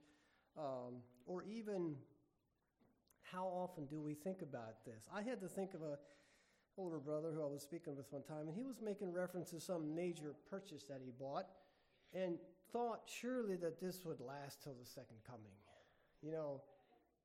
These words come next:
do we have a second coming perspective in our, uh, purchases, in our decisions, in our, our lifestyle? And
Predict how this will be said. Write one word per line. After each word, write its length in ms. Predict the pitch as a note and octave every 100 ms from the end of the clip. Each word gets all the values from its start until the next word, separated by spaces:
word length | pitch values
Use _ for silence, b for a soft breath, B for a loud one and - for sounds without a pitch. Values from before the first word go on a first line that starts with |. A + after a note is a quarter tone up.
| -
do 140 | E3+ G#3+
we 180 | D4 D4
have 340 | B3 A3+ G#3+ F#3 - -
a 120 | C#3
second 540 | - - G#3+ G#3 E3+ -
coming 340 | G3 F#3+ E3 D3
perspective 720 | C#3 - - F#3+ E3+ C#3 B2 B2+ F3
in 180 | D#3+
our, 440 | D3+ C#3+ C#3+ C3 B2 b b b b - -
uh, 40 | A#2 G2+ G#2+ G#2+ - -
purchases, 580 | - A3 - B2 A#2+ C3
in 80 | D3
our 140 | D3
decisions, 640 | C3 C3 - G#3 D3+ A#2 A2+ D3+
in 80 |
our, 320 | C#3 C3+ C3 B2+ -
our 120 | C3+ B2+
lifestyle? 440 | C#3+ G#3+ - - G#2 - - B B B B B B B
And 100 | E3+